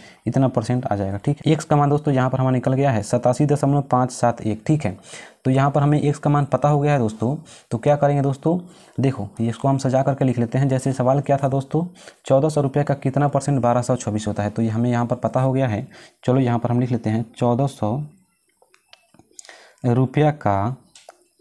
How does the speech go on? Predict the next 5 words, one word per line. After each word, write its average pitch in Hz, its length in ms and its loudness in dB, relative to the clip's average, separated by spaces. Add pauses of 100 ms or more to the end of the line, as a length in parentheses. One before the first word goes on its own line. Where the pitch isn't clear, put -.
(1300)
सतासी 127 600 0
दशमलव 117 600 0 (1040)
पाँच 135 300 2
सात - 500 -2
एक 117 440 -2